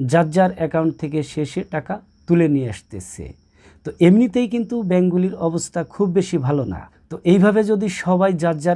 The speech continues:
অ্যাকাউন্ট থেকে টাকা তুলে নিয়ে আসে, তখন এই ব্যাংকগুলির অবস্থা কিন্তু আরও বেশি খারাপ হবে। So, এর জন্য বাংলাদেশ ব্যাংক থেকে একটি নির্দেশনা দেওয়া হয়েছে যে একজন গ্রাহক এত টাকার বেশি পাবে না।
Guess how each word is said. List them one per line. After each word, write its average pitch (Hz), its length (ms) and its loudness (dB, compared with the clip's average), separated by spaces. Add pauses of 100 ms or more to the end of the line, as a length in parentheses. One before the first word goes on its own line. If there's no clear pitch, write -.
অ্যাকাউন্ট 160 380 -2
থেকে 160 220 -6
টাকা 151 300 -6
তুলে 180 300 4
নিয়ে 185 220 2
আসে, 139 360 -4 (540)
তখন 190 380 0 (120)
এই 185 200 4
ব্যাংকগুলির 185 520 2
অবস্থা 175 460 -4
কিন্তু 180 340 -4 (140)
আরও 190 200 4
বেশি 180 260 -2
খারাপ 135 280 -4
হবে। 98 420 -10 (600)
So, 160 100 0 (120)
এর 202 220 6
জন্য 196 300 2
বাংলাদেশ 170 600 -2
ব্যাংক 151 300 -4
থেকে 156 220 -8
একটি 160 600 -8
নির্দেশনা 170 680 2
দেওয়া 151 220 -2
হয়েছে 147 320 -4
যে 143 160 -4
একজন 151 460 0
গ্রাহক 151 480 0 (580)
এত 151 220 -2
টাকার 185 380 0
বেশি 151 320 -4
পাবে 143 300 -2
না। - 280 -10